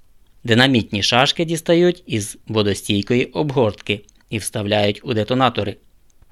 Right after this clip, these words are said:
Друге. У кладці просвертлюють отвори.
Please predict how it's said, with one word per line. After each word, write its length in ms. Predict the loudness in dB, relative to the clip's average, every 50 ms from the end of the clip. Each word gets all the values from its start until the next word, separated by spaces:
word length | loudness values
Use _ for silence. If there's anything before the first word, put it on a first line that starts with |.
| _ _ _ -20 -20 _ -20 -20 -20 -20 _ _ _ -8
Друге. 500 | 0 4 4 6 6 4 2 0 -4 -6 -10 _ _ _ _ _ _ _ _ _ _ _ _ _ _ -8
У 100 | -8 -6
кладці 600 | 0 2 4 4 4 2 -2 -4 -4 -4 -4 -4 -6 _ _ _ -4
просвертлюють 760 | -2 -2 -2 0 0 0 0 0 0 0 0 0 0 -2 -4 -2
отвори. 500 | 0 0 0 0 -2 -4 -4 -4 -6